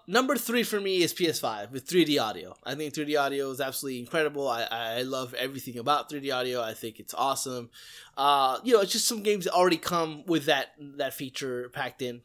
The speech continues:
Call of Duty being one of them. Uh, but I, I, I, I,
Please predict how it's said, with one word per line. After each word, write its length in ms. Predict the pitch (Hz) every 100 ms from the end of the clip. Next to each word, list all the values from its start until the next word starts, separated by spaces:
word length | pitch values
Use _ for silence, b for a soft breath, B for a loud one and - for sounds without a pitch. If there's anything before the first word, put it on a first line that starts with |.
| _
Call 160 | - 120
of 60 |
Duty 240 | 123 123 120
being 180 | 120 117
one 160 | 117
of 80 | 113
them. 180 | 117 113 B B B B
Uh, 300 | - 135 127
but 140 | 143 208
I, 40 | 190
I, 300 | 208 165 180 -
I, 100 | 180 -
I, 160 | 190